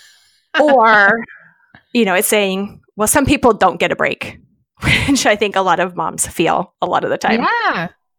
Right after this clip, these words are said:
Speaker 2: I especially felt that way when I had my third. I was like, I don't know. I'm sure if you have enough children, there's another number that's really hard. I
Speaker 1: Yeah.
Speaker 2: feel like a lot of people I talked to, number three was the one where they were like, "I'm going to die."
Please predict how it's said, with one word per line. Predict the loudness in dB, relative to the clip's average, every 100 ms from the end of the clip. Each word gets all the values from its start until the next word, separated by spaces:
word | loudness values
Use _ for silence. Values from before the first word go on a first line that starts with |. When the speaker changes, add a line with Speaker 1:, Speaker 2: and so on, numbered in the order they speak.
| _ _ -6
Speaker 2:
I | -6
especially | -4 -6 -4 -6
felt | -6 -6
that | -4
way | -6
when | -4 -4
I |
had | -4 -4
my | -6
third. | -4 -6 -6 -12 _ _ _
I | -6
was | -4 -2
like, | -2 -2 _ _ _ _ -6
I | -2
don't | -2
know. | -4 -6 _ _
I'm | -6
sure | -2 0
if | 0
you | -2
have | -2
enough | -4 -4
children, | -4 -2 -2 -4
there's | -2 -4
another | -2 -2 -2
number | -2 -2 -2 -2
that's | -4 -4
really | -2 -2
hard. | 0 0 0 -4 -12 _ 0
I | 2
Speaker 1:
Yeah. | 2
Speaker 2:
feel | 0
like | -2
a |
lot | -6 -6
of |
people | -6 -2
I | -2
talked | -2 -4 -6
to, | -4 -4
number | -2 -4 -4
three | -4 -2
was | -2 -4
the | -4
one | -4 -4 -4
where | -4
they | -4
were | -4
like, | -4 -4 -6
"I'm | -8 -6
going | -6 -6
to | -8
die." | -6 -6 -6 -8